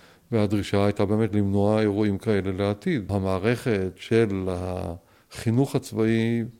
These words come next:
פועלת בעיקר לנקודה הזאת, רק לא להגיע לזה, שלא תהיה נטייה לרכרוכיות של אחווה. אתה תמיד תראה בצד השני את האויב, ותסיק מזה את המסקנה הכי קיצונית, שאויב אסור להשאיר בחיים.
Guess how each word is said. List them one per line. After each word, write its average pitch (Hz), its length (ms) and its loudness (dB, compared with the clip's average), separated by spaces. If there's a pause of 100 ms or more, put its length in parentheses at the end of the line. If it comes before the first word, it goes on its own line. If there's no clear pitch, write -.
(540)
פועלת 127 340 -4
בעיקר 120 360 -4
לנקודה 104 540 -2
הזאת, 90 300 -6 (320)
רק 139 240 -4
לא 135 100 0
להגיע 110 360 -2
לזה, 92 240 -4 (800)
שלא 107 300 0
תהיה 101 340 2
נטייה 98 520 -2 (100)
לרכרוכיות 90 1300 -2 (600)
של 95 340 -8 (100)
אחווה. 98 340 -4 (680)
אתה 107 100 -8
תמיד 123 340 -2
תראה 110 240 -2
בצד 101 300 -4
השני 98 280 -6
את - 100 -10
האויב, 107 480 0 (560)
ותסיק 104 360 -8
מזה 101 180 0
את 95 120 -4
המסקנה 101 440 -4
הכי 107 220 -6
קיצונית, 101 540 -6
שאויב 104 680 -2 (240)
אסור 107 260 -6
להשאיר 95 280 -6
בחיים. 98 460 -8